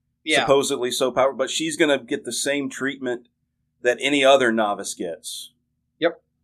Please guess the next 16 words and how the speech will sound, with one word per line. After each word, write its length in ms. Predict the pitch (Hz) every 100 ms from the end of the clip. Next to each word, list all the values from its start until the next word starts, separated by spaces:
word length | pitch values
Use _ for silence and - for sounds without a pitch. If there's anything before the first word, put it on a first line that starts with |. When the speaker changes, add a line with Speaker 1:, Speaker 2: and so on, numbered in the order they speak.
| _ _ _ -
Speaker 2:
You 120 | 98
know, 80 | 95
she, 240 | - 131
she's 280 | 123 135 131
in 180 | 135 127
for 120 | 123
the 120 | 113
same 500 | 110 131 123 131 131
long 460 | 120 117 120 131 127
road, 520 | 113 120 123 123 117
the 80 | 107
same 720 | - 120 117 123 123 120 113
challenges, 840 | - 127 127 131 123 123 123 113
the 100 | 110
same 580 | - 127 123 123 120 117 _ _ _ _ _ -
discipline, 880 | 135 135 147 147 147 139 139 143